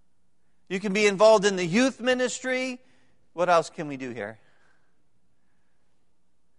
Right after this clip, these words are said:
Volunteer in the school. We need volunteers in the school, I'm sure.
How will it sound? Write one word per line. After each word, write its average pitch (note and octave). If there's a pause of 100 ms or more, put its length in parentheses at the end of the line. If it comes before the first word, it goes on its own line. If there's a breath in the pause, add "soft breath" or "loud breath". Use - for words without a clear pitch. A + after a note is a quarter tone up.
(120)
Volunteer B3+
in A#3
the G3
school. B3
We A3
need G#3+
volunteers G#3+
in G3
the F3
school, F#3+
I'm D3
sure. C3